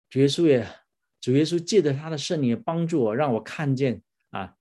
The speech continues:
在这个手机的使用度里头啊，我花-，我经常的，因为我一-，我有三高症啊，所以呢，每天要走路啊，啊，最起码走半个小时啊，走半个小时做什么呢？啊，那去年呢，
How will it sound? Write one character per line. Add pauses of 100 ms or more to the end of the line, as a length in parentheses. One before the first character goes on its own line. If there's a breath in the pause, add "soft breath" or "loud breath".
在
这
个
手
机
的
使
用
度
里
头 (420 soft breath)
啊， (280)
我
花-，
我
经
常
的， (320)
因
为
我 (180)
一-，
我
有
三
高
症
啊，
所
以
呢，
每
天
要
走
路
啊， (400)
啊，
最
起
码
走
半
个
小
时
啊， (140)
走
半
个
小
时
做
什
么
呢？ (640)
啊， (400)
那
去
年
呢，